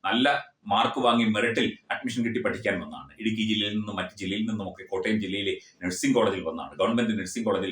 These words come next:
ബി എസ് സി നഴ്സിംഗിന് അഡ്മിഷൻ കിട്ടി എൻട്രൻസ് എഴുതി വന്ന കുട്ടികളാണ്. ആ കുട്ടികളുടെയൊക്കെ ഭാവിയും ആരോഗ്യവും ഇവന്മാർ ഇല്ലാതാക്കിയില്ലേ? ഇവന്മാരും അതുപോലെ വന്നതല്ലേ? ഇത്രയും ചെറ്റകൾ, ക്രൂരന്മാർ, നാറികൾ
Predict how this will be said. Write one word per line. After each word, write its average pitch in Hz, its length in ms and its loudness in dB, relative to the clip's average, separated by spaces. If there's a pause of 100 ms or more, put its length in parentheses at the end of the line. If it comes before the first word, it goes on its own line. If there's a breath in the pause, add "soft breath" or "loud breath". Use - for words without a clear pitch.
(280 soft breath)
ബി 107 120 0
എസ് 120 120 4
സി 104 140 0
നഴ്സിംഗിന് 98 420 0 (100)
അഡ്മിഷൻ 120 360 -4
കിട്ടി 92 140 -8
എൻട്രൻസ് 131 400 2
എഴുതി 107 160 -2
വന്ന 92 160 -4
കുട്ടികളാണ്. - 480 -16 (240 soft breath)
ആ 123 120 0
കുട്ടികളുടെയൊക്കെ 113 520 2 (100)
ഭാവിയും 107 340 2 (220 loud breath)
ആരോഗ്യവും 104 580 2
ഇവന്മാർ 98 360 2 (100)
ഇല്ലാതാക്കിയില്ലേ? - 720 -2 (600)
ഇവന്മാരും 160 440 4
അതുപോലെ 117 280 4
വന്നതല്ലേ? - 480 -4 (460)
ഇത്രയും 127 440 4 (300)
ചെറ്റകൾ, 117 560 2 (200)
ക്രൂരന്മാർ, 123 520 4 (300)
നാറികൾ 107 380 0